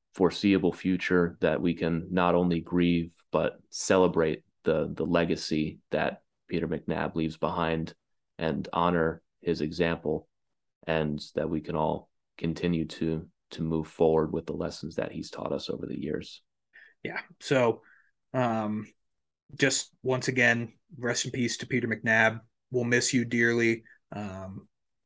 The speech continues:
Speaker 2: best wishes, thoughts and prayers to you and your family. Um, and I, I guess we will try our best to transition into talking about, uh, hockey games, which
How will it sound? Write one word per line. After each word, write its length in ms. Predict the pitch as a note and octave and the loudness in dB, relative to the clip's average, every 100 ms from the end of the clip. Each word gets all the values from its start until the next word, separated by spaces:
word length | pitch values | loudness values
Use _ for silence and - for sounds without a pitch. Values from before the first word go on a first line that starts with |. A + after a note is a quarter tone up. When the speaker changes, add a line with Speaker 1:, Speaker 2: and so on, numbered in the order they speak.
| C3 | -8
Speaker 2:
best 300 | C3 A#2+ - | 0 0 0
wishes, 480 | B2+ A2+ B2 A2+ A2 | -2 0 2 0 -4
thoughts 280 | - A2+ A2 | -4 -4 -4
and 100 | A2+ | -4
prayers 300 | A#2+ A2 A2+ | 0 0 0
to 80 | - | -2
you 140 | A2+ | -4
and 80 | A2 | -2
your 100 | G#2+ | -4
family. 520 | G#2 A2 G#2+ G#2+ G#2+ - - - _ _ - | -2 -2 -2 -4 -6 -10 -20 -20 _ _ -12
Um, 540 | F#2 F2 G#2+ A2+ A#2+ - _ _ _ - | -10 -10 -10 -12 -14 -18 _ _ _ -14
and 440 | A#2 A2+ G2 F#2 - _ _ _ - _ _ _ _ _ _ - | -10 -8 -8 -12 -18 _ _ _ -20 _ _ _ _ _ _ -6
I, 100 | B2+ - | -6 0
I 120 | A#2 | 2
guess 340 | A#2 B2 - | 4 2 2
we 100 | C3 A#2+ | 0 0
will 120 | A2+ | -2
try 360 | - B2 A#2 | 0 2 4
our 100 | A#2 | 4
best 320 | A2+ A#2 - - | 4 0 0 -2
to 80 | |
transition 640 | B2 B2+ A2+ A2+ A2+ C3 A#2 | -2 -2 -2 0 0 0 -2
into 160 | A2 | -4
talking 440 | G#2+ B2+ A2 B2 A2 | -4 -4 -4 -4 -6
about, 440 | A2 A2 A2 A2+ _ _ _ A#2+ | -2 0 0 -2 _ _ _ -10
uh, 240 | G#2+ G2+ - | -8 -8 -6
hockey 360 | - A#2+ - | 0 0 0
games, 420 | A#2+ A#2 A#2+ A#2 A2 | 0 0 -2 -4 -6
which 320 | G#2 - | -6 -6